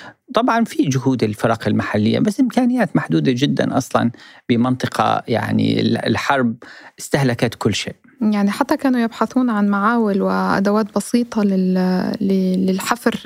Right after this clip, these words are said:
Speaker 2: الأشخاص، الأفراد أن-، بأنفسهم لمساعدة عوائلهم ولم يجدوا. طيب، ماذا عن تفاعل الناس مع الحدث في زمن الكوارث؟ آه، طبعًا هناك الكثير من التعاطف، آه، المشكور والدعوات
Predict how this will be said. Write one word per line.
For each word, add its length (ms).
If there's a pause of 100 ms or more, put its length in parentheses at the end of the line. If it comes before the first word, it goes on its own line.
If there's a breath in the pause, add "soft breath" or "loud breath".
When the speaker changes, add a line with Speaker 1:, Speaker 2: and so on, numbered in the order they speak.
Speaker 2:
الأشخاص، 920
الأفراد 600
أن-، 200
بأنفسهم 640
لمساعدة 500
عوائلهم 540
ولم 220
يجدوا. 360 (760 loud breath)
طيب، 160
ماذا 300
عن 100
تفاعل 460
الناس 600
مع 380
الحدث 560
في 300
زمن 500
الكوارث؟ 880 (520 loud breath)
آه، 400
طبعًا 380
هناك 260
الكثير 380
من 100
التعاطف، 920
آه، 300
المشكور 720
والدعوات 1080